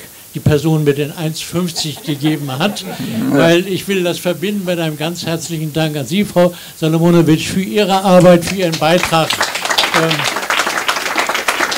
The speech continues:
Speaker 1: ich, ich, ich weiß es nicht genau, aber ich bin ganz ziemlich sicher, dass, äh,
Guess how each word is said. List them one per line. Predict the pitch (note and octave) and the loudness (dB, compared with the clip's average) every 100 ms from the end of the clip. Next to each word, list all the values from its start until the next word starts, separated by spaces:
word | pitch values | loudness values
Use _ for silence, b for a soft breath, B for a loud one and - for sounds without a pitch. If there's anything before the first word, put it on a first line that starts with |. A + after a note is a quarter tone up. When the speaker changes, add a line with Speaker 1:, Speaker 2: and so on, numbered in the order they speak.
| - - - | -4 -2 -2
Speaker 1:
ich, | F3+ - - - - - - - - - - - - - - | -2 -2 -2 -4 -4 -4 -4 -4 -2 -4 -4 -6 -4 -4 -4
ich, | G3 - F#3 - - - G3 | -4 -4 -4 -6 -8 -6 -4
ich | C3+ | 0
weiß | D#3 F3+ F3+ | 0 0 -2
es | D#3 | -2
nicht | E3+ E3 | -2 2
genau, | F3+ D#3+ F3 F#3+ | 2 6 6 6
aber | D#3 | 4
ich | E3 E3 | 2 2
bin | F3+ D#3+ | 0 0
ganz | C#3+ C#3+ - - - | -2 -4 -8 -12 -12
ziemlich | - A3 F#3+ | -6 -2 -2
sicher, | - D#3+ D3+ | -2 -2 -2
dass, | C3+ C3+ - F3 | -2 -4 -4 -4
äh, | C#3 C3+ | -4 -4